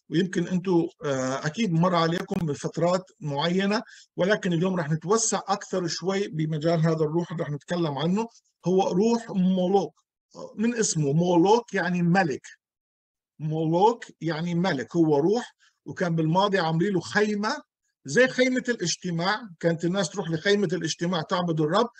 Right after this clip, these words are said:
مع الوقت بدأ هذا الروح اللي أمامكم هو يعبد في، حتى في إسرائيل. فروح مولوك، روح مولوك، هذا روح الملك اللي مسؤول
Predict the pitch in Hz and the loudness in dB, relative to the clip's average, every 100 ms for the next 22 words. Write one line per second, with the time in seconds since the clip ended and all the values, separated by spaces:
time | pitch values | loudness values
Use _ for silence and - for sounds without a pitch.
0 | - _ - 170 214 214 208 226 226 233 | -20 _ -8 -2 0 0 2 0 0 -6
1 | _ - 160 170 160 185 220 208 175 220 | _ -10 -4 0 0 0 2 0 0 -2
2 | 185 185 165 175 196 196 220 262 - _ | -2 -4 -2 -2 -2 0 0 0 -4 _
3 | _ _ - 170 185 180 175 - 156 156 | _ _ -6 -2 0 -2 -4 -8 -6 -2
4 | 160 240 214 175 214 226 - - 190 175 | 2 2 2 0 0 -2 -10 -8 -8 -8
5 | - 226 233 165 208 170 - 190 185 180 | -4 -4 -2 -6 -6 -6 -4 -2 -2 -4
6 | - _ _ _ _ _ _ - 165 226 | -6 _ _ _ _ _ _ -2 0 2
7 | 254 247 170 185 190 196 220 220 - _ | 0 -2 -2 -2 0 2 4 2 -4 _
8 | _ _ _ - 156 196 220 220 180 185 | _ _ _ -12 -2 0 0 -2 -4 -4
9 | 196 208 202 - 170 175 170 202 220 220 | -2 0 -2 -4 -4 -2 0 2 0 -2
10 | - - - 170 175 185 185 220 220 165 | -18 -20 -8 -2 0 2 2 0 -2 -4
11 | 165 165 156 - - 208 214 233 269 | -4 -4 -6 -8 -8 -4 0 0 -2